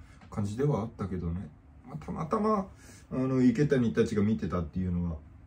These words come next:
あるけど、いやー、それでもよ。やっぱちょっとは気持ち変わったんじゃないかな。いやー、やっ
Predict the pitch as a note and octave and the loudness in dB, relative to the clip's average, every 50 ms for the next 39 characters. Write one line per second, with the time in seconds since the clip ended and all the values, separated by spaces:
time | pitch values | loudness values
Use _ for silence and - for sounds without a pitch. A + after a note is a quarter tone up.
0 | - - - - - - - - - - - - - - - - - - - - | -20 -20 -20 -20 -20 -20 -20 -20 -20 -20 -20 -20 -20 -20 -20 -20 -20 -20 -20 -20
1 | - - - - - - A2 A2+ A#2 G#2+ F2 - G2 F#2 E2+ F2 D#2 - - - | -20 -20 -20 -20 -6 0 0 2 2 2 0 -2 -4 -2 -2 -4 -4 -8 -12 -18
2 | - - - - - - - - - - - - A#2+ B2+ C#3+ D3 D3 C#3+ C#3 - | -20 -20 -20 -20 -20 -20 -20 -20 -20 -20 -12 -8 -6 -2 2 2 2 2 0 0
3 | - D3 E3 E3 E3 E3+ D#3+ B2 F#2+ E2+ D2+ D2 D2 - - - - - - - | -2 0 0 0 2 2 2 2 0 0 -2 -2 -4 -8 -14 -18 -20 -20 -20 -20
4 | - - - - - - - - - - - - - - - - - - - - | -20 -20 -20 -20 -20 -20 -20 -20 -20 -20 -20 -20 -20 -20 -20 -20 -20 -20 -20 -20
5 | - - A3 A3+ - - - - - - - C4 - - - - - - - - | -18 -10 -10 -10 -4 -4 -4 -4 -4 -8 -12 -12 -12 -12 -20 -20 -20 -20 -20 -20
6 | - - - - D3+ C3+ A#2+ A2 A#2+ A#2+ A#2 - - - C3+ C#3+ - - D3+ C#3+ | -20 -14 -4 0 0 0 0 0 -2 -4 -6 -6 -8 -8 -10 -8 -4 0 0 0
7 | C3 A#2 A2 G2+ G2 F2+ D#2+ D2+ D2 - - - - - - - - - - - | 2 0 0 0 0 0 -2 -2 -4 -8 -18 -20 -20 -20 -20 -20 -20 -20 -20 -20
8 | - - - - - - - - - A2 B2 D3 D#3 D#3 C#3 B2 B2 B2+ C#3 C3 | -20 -20 -20 -20 -20 -20 -20 -12 -8 -4 -2 0 0 0 -2 -4 -4 -4 -4 -4
9 | B2+ C3 C3 B2+ B2+ B2+ C3 C3 C3 B2+ B2+ B2+ | -4 -4 -2 -2 -2 -2 -2 -2 0 0 -2 -2